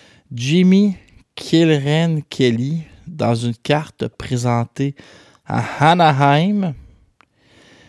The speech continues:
Et là, après sa victoire, il a lancé un défi à Charlot. Il a dit à Charlot, « Arrête de te ca-, de te cacher derrière Harley Moon et passe aux choses sérieuses. »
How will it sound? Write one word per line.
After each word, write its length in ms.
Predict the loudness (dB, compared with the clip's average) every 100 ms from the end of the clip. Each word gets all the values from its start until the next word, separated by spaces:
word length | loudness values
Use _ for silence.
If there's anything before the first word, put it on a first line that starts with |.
| _ _ _ -4
Et 160 | 0
là, 340 | 4 4 2 0
après 640 | -6 -8 -6 -4 -2 -2 -6 _
sa 220 | -6 -4
victoire, 580 | -4 -6 -4 0 0 -2
il 100 | -4
a 60 | -2
lancé 300 | -4 -4 -4
un 40 |
défi 440 | -4 -8 -8 -8 -8
à 200 | -6 -6
Charlot. 640 | -6 -4 -2 -2 -2 -4 -6 -14 -20 -20 _ -8
Il 80 | -4
a 40 |
dit 100 | -2
à 80 | -2
Charlot, « 640 | 0 0 0 -2 -4 -4 -8
Arrête 300 | -6 -2 -2
de 100 | -4
te 80 | -4
ca-, 240 | -2 -2 -4
de 160 | -6
te 60 | -6
cacher 360 | -4 -4 -4 -4
derrière 520 | -4 -2 -2 -2 -4
Harley 340 | -2 -2 0 -2
Moon 280 | -2 -4 -8 _ _ _ _ _
et 200 | -8 -8 -8 _ -20 _ _ _ -20 _ _ _ _ -20 -20 -6
passe 340 | 0 0 0 -4
aux 120 | -6
choses 560 | -4 -4 -2 -4 -8 -10
sérieuses. » 960 | -10 -6 -4 -4 -4 -4 -4 -6 -8